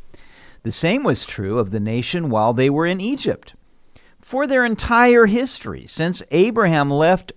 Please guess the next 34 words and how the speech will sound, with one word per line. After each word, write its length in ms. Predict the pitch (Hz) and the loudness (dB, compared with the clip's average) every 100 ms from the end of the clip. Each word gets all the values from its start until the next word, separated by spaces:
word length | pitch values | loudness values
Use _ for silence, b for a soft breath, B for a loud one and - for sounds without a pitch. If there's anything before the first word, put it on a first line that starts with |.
| - | -2
Ur 300 | 135 175 214 | 0 0 0
of 140 | 196 | -2
the 80 | 196 | -4
Chaldeans, 920 | - 185 180 156 185 160 85 82 - b b b b b | 0 0 2 0 -4 -4 -6 -10 -18 b b b b b
they 120 | 135 | -6
had 140 | 110 87 | -6 -4
never 580 | 107 135 170 196 226 - | -4 0 2 4 4 4
owned 340 | 151 151 151 | 4 4 4
their 160 | 131 127 | 2 2
own 240 | 127 131 | 2 2
land. 440 | 131 131 110 78 - - b b b b b 98 | 0 0 -2 -6 -14 -20 b b b b b -4
Now 380 | 127 156 196 220 | 0 4 6 6
they 100 | 208 | 6
would 140 | 185 | 4
be 120 | 160 | 2
given 320 | 135 151 135 127 | 0 0 0 0
the 100 | 110 | 0
land 380 | 113 160 175 | 0 0 0
of 200 | 160 - | -2 -8
Canaan 580 | - - 196 190 123 107 - - | -12 -4 0 0 0 -2 -8 -4
as 480 | 135 143 147 113 | 2 2 2 -2
their 400 | 104 127 127 - | 0 2 2 2
everlasting 840 | 127 151 196 165 139 131 - 131 113 | 0 2 4 6 6 4 -2 -6 -6
possession. 840 | - 127 92 127 135 - 98 - _ _ _ - b b b b b b b | -4 -6 -2 0 0 -2 -10 -12 _ _ _ -20 b b b b b b b
When 280 | 147 302 | 2 4
they 120 | 349 254 | 2 2
gathered 540 | 202 185 151 - - - | 4 6 4 0 -16 -8
the 100 | 139 | -6
first 380 | - 240 240 - | 0 0 -2 -4
fruits 440 | - 180 185 - | 4 4 4 -2
of 200 | - 139 | -4 0
their 160 | 151 139 | 2 0
first 480 | - 208 190 - | 0 4 4 2
harvest, 720 | - 190 269 185 - - - | 2 4 4 0 -8 -12 -12